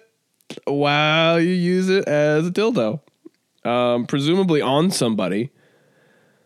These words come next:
I don't think you, you have that much flexibility. If your balls are hanging that low, then you were probably already having enough fun with them at the Y M C A fucking changing room.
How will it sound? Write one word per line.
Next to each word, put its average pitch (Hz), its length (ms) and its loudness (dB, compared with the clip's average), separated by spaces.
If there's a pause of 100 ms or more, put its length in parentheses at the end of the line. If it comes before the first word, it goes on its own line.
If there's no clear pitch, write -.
(260)
I - 20 0
don't 156 140 0
think 156 160 0
you, 139 160 0
you 135 200 0
have 139 100 -2
that 123 240 -2
much 127 180 -4
flexibility. 123 720 -2
If 110 80 -4
your 135 120 -2
balls 143 320 0
are 135 80 0
hanging 135 380 0
that 127 180 0
low, 139 280 0
then 117 200 -2
you 123 140 -2
were 120 200 -2
probably 131 580 -2
already 123 300 0
having 120 300 -2
enough 120 280 -2
fun 113 280 -2
with 110 80 -4
them 110 140 -2
at 101 100 -4
the 104 80 -2
Y 110 300 -2
M 110 140 -2
C 117 280 -4
A 113 200 0
fucking 107 380 -6
changing 110 460 -4
room. 98 240 -6